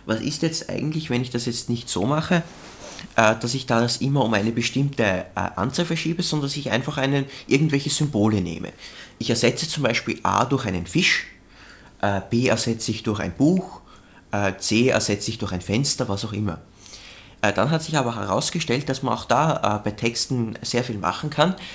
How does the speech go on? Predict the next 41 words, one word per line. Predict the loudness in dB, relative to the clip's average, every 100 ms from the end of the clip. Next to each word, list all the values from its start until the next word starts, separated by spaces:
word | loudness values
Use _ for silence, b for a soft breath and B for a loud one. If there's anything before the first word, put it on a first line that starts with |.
| B B
weil | 0 2
wenn | 2
man | 2
sich | 2
jetzt | -2 -2 0
die, | 0 0
äh, | -2 -2
Buchstabenverteilung | -2 -2 0 2 2 -2 -2 -2 -2 -4
in | -4
den | -6
Sprachen | 0 2 2 0
ansieht, | -2 -2 -2 -4
dann | -4
gibt | -4
es | -4
meistens | 0 0 0 -4
Buchstaben, | -4 -2 0 0
die | -2
sehr | -2 0
häufig | -2 0 0
auftreten | 0 2 0 0
und | -2
Buchstaben, | -2 -2 -2 -2
die |
sehr | -2 0
selten | 2 0 0
auftreten. | -4 -4 -8 -12 -12 -16 B B B B
Zum | -2 2
Beispiel | 4 2 -2
findet | 2 0 2
man | 2
in | 0
vielen | 0 0 2
deutschen | 2 2 -2
Texten, | -2 -2 -4
findet | -2 -4 -2
man | -2
sehr | -2 -2
häufig | -2 -2 -4
ein | -2
E. | 2 2 2